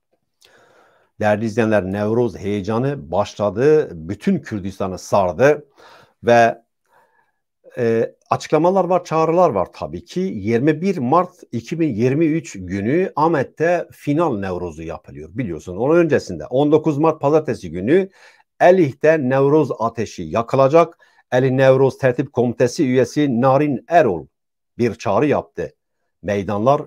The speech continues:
öfkenin umuda dönüştüğü alanlar olacak." diyerek herkesi Nevruz,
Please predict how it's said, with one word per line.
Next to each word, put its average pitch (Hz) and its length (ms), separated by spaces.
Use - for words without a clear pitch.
öfkenin 113 680
umuda 143 460
dönüştüğü 101 440
alanlar 87 420
olacak." 78 440
diyerek 113 440
herkesi 98 560
Nevruz, 95 560